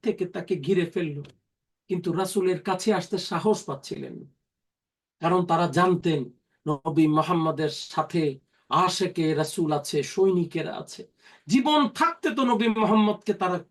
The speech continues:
ম-, মারতে দিবে না। তখন কাফেররা ভয় পেয়ে দূর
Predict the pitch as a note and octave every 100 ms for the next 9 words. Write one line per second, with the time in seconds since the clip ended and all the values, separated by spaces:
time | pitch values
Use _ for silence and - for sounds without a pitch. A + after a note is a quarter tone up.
0 | _ _ - F#3+ E3+ E3 E3+ F3 G3 -
1 | F#3 F3 E3 D3 - _ _ _ _ _
2 | _ - F3+ F3+ G3+ F#3 F#3+ A3 F#3 F#3+
3 | D3 C#3+ A#3+ A3+ A3 G#3 F#3 B2+ D4